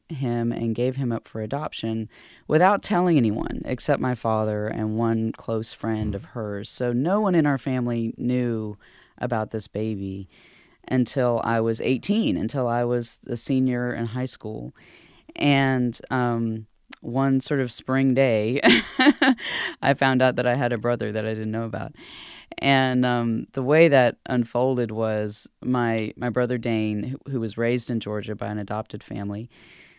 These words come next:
uh, knew that he was Lumbee. They had told him that he was Lumbee, but,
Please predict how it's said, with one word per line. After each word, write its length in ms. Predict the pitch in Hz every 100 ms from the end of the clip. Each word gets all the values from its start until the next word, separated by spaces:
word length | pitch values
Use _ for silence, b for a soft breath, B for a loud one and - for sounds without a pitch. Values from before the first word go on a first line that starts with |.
| B _ -
uh, 300 | 117 110 110 _ _ - _ -
knew 340 | - 151 170 202
that 140 | 151
he 140 | 151
was 160 | 120 113
Lumbee. 400 | 113 104 104 113
They 140 | 123
had 140 | 131 120
told 280 | 143 147 143
him 140 | 107
that 100 | 110
he 120 | 117
was 200 | 107 101
Lumbee, 420 | 139 151 110 110
but, 280 | 123 110 -